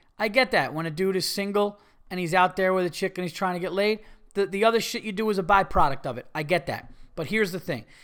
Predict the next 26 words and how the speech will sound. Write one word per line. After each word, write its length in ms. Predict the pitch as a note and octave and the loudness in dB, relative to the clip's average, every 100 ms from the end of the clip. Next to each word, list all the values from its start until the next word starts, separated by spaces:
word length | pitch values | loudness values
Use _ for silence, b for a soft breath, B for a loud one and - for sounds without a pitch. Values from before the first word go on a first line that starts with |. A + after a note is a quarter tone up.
| B | B
When 120 | - E3 | -8 -4
you're 120 | F3 | 0
at 180 | F#3+ A3+ | 2 2
a 60 | |
show 380 | G#3 - G3+ F#3+ | 0 -2 0 0
and 120 | F3 | 0
you're 100 | E3+ | -4
disrupting 800 | D#3 C#3 D#3+ - C#3+ F#3+ F#3+ F#3 | -6 -6 -8 -6 2 2 2 -4
people 440 | D#3 F3 D3+ D3+ D3 | 0 0 0 -6 -6
and 160 | D#3 D3+ | -8 -8
the 60 | |
performer 640 | B2+ - - F3+ F#3+ G3 F#3+ | -6 -8 -8 -4 -2 -2 -4
addressed 680 | D3+ C3 D3+ F3+ E3+ - | -4 -8 0 2 2 -4
it 160 | C#3+ - b b b | -6 -8 b b b
multiple 520 | D3+ F3+ G3 F#3+ E3+ | 2 2 2 0 -2
times 400 | - E3+ D#3+ D#3 | 0 0 -2 -6
and 100 | D3 | -6
you're 100 | D3+ | -4
having 200 | E3 D#3+ - | -2 -2 -2
other 200 | F3+ F#3 | -2 -2
people 260 | F#3+ F3+ | -6 -2
who 100 | F3 | -2
are 60 | D#3 | -2
sitting 260 | - E3+ | -4 -6
around 400 | D#3 D3+ G3 A3 | -6 -2 0 0
you 200 | D3+ C#3 | -2 -8